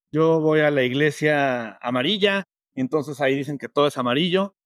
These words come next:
El problema no es ese, hasta ahí, si eso fuera todo lo que pasa, no habría ningún tema. El problema fundamental es que entonces para ti todo lo que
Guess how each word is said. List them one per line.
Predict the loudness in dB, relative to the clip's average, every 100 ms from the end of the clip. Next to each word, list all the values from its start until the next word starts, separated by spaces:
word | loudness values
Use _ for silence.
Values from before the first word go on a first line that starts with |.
| _ _ _ _
El | -2
problema | 0 0 2 4
no | 2
es | 2
ese, | 0 2
hasta | -2 0
ahí, | 0 0 -4
si | 0 2
eso | 2 -2
fuera | -4 0 0 0
todo | 0 2
lo | 0
que | -2
pasa, | 0 0 0 -6 -8 _ _
no | -4
habría | -2 -2
ningún | -4 -6 -6
tema. | -4 -4 -4 -10 _ _ _ _ -2
El | 0
problema | 2 0 2 0 -2
fundamental | -2 0 0 -2 0 0
es | 0
que | -2
entonces | -4 -2 -2 -4
para | -2 0 0
ti | -6
todo | -8 -2 0 0
lo | -2
que | -4 -6